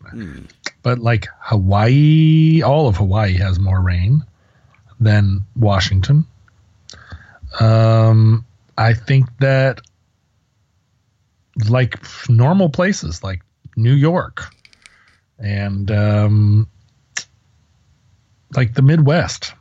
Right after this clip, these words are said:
Speaker 2: get more rain because when it rains in those places, it goes bananas.
Speaker 1: Yeah.
Speaker 2: Um, Louisiana and Mississippi, those places are full of rain.
Speaker 1: So I'm looking
Speaker 2: So
Speaker 1: here,
Speaker 2: much
Speaker 1: and
Speaker 2: rain.
Speaker 1: it says,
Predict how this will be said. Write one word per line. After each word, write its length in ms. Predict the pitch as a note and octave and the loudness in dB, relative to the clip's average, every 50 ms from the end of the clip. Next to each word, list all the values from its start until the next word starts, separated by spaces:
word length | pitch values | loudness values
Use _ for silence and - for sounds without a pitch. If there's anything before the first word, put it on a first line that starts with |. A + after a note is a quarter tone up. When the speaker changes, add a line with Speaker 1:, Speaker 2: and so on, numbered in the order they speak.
| _ - | _ -4
Speaker 2:
get 140 | - C3 B2 | -2 0 2
more 220 | A#2+ A#2+ A#2 A2+ | 2 2 2 2
rain 220 | A2 A2+ G#2+ G#2+ | 2 2 2 2
because 300 | G#2+ A#2 A2 - D3 B2 | 0 0 0 0 0 2
when 160 | A2+ C3+ C#3+ C3+ | 4 4 2 2
it 100 | B2 G#2+ | 0 0
rains 460 | G#2 A#2+ C#3+ F3+ A3+ B3 A#3+ G3 C#3+ | 0 0 2 2 2 4 2 4 2
in 120 | A#2+ A2 | 2 2
those 180 | G2+ F#2+ F#2+ F2 | 0 0 -2 -4
places, 560 | - - F#2+ F#2 F2+ - G2+ F#2+ F#2+ F#2 - - | -4 -4 -4 -4 -4 -4 -4 -4 -4 -4 -4 -4
it 120 | A#2+ A2 | -6 -4
goes 220 | - C3+ C3 C3 A#2 | 0 0 2 2 2
bananas. 920 | G2+ F2+ A#2 G#2 G#2 G2+ G#2 A2 D3 G3 G3+ A2+ E2 D#2 D2+ E2 - - | 0 0 -2 0 0 2 2 2 2 2 2 0 -2 -4 -8 -10 -12 -6
Speaker 1:
Yeah. 340 | G2+ A2 G2+ F2+ D#2 C2+ - - _ _ - _ _ _ _ _ _ _ _ _ _ _ _ _ - | -4 -2 -2 -2 -4 -6 -10 -14 _ _ -20 _ _ _ _ _ _ _ _ _ _ _ _ _ -2
Speaker 2:
Um, 500 | A#2+ A#2 A2 G#2+ G#2+ G#2 G#2 G#2 G#2+ - _ - | 0 2 2 2 2 2 0 0 -2 -4 _ -2
Louisiana 1000 | A#2 B2 C3 C3+ D3+ D3+ C#3 B2+ B2+ C3+ C#3 D3 D#3+ E3+ E3+ D#3 D#3 D#3 D3+ C3+ | 0 2 2 4 4 4 4 2 2 2 4 2 2 2 2 2 2 2 2 0
and 200 | B2 B2+ C3 C3+ | 0 0 2 2
Mississippi, 760 | C#3+ C#3 - - D3+ A#2+ - - - G#3 G3+ - - A#2 G#2 | 2 0 0 -2 -6 -8 -8 -4 -6 -6 -4 -2 -2 -2 -2
those 220 | G2 G#2 D3 F3 E3+ | -2 0 -2 -2 -2
places 420 | - - F#3+ D3 - - B2 G2+ G2+ | -2 -2 -2 -2 0 -2 -2 -2 -2
are 60 | F#2 | -4
full 360 | F2+ - - - D4+ D4+ B3 E3+ | -6 -8 -8 -6 -4 -2 0 0
of 120 | B2 G2+ | 0 -2
rain. 440 | F2+ E2 D#2+ D#2 D#2 - - - - _ _ _ _ _ _ - - | -4 -4 -6 -8 -10 -14 -20 -20 -20 _ _ _ _ _ _ -20 -16
Speaker 1:
So 180 | - - B2 A#2+ | -8 -4 -2 -2
I'm 120 | A#2+ A#2 | 0 -2
looking 240 | B2+ D3+ - - C#3 | -2 -4 -4 -6 -8
Speaker 2:
So 220 | A#2 G2 C4+ A#3 | -4 -4 -2 0
Speaker 1:
here, 80 | B3 G#3 | 2 2
Speaker 2:
much 180 | G3 F3 G2 | 0 0 -2
Speaker 1:
and 60 | F#2+ A#2+ | -6 -8
Speaker 2:
rain. 180 | G#2+ F#2+ F2 - | -10 -10 -10 -8
Speaker 1:
it 160 | B2 B2 G2+ | -8 -8 -6
says, 300 | - B2+ A2+ A2 F#2+ F2 | -4 -4 -4 -4 -4 -6